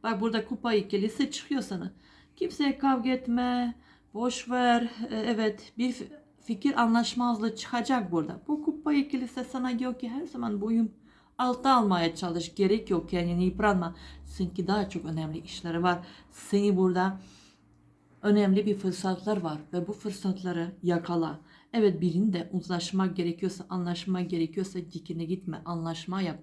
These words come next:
uyum al, uyum ara, anlaşma, anlaşma yapmaya sağla.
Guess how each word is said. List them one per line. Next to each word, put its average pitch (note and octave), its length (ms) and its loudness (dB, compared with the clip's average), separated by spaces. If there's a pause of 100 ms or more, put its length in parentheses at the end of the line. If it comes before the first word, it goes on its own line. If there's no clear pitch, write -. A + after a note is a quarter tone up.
uyum F#3+ 280 2
al, E3+ 220 -4 (400)
uyum A3 300 2
ara, F3+ 360 -2 (580)
anlaşma, G#3 800 2 (400)
anlaşma G3+ 600 4
yapmaya F3+ 500 0
sağla. D#3+ 500 -4